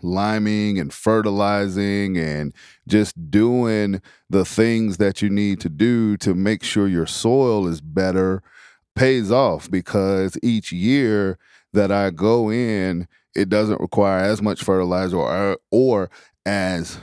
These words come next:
much lime. So this year, I got two plots. I got, uh, what people traditionally call a kill plot. Planted some, uh, beans, soybeans. Uh, got a little clover buffer.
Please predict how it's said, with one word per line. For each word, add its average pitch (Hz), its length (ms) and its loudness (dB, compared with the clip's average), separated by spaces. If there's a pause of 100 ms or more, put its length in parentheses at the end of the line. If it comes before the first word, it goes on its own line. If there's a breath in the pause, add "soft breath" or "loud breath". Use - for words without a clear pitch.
(120)
much 82 320 -2
lime. 101 480 0
So 107 120 -2
this 156 240 2
year, 143 320 0 (440 soft breath)
I - 40 -2
got 110 160 2
two 131 140 2
plots. - 580 0 (120)
I 90 80 -4
got, 95 340 0
uh, 95 300 0
what 92 320 0 (100)
people 107 320 -2
traditionally 104 580 -2
call 101 260 0
a - 40 -6
kill 127 320 0
plot. 113 380 0 (640 soft breath)
Planted 92 440 -2
some, 78 220 -6
uh, 82 220 0
beans, 107 880 0 (380 loud breath)
soybeans. 101 1080 0
Uh, 80 300 0
got 85 160 0
a - 20 -2
little 90 300 0 (240)
clover 110 380 2
buffer. 104 680 -2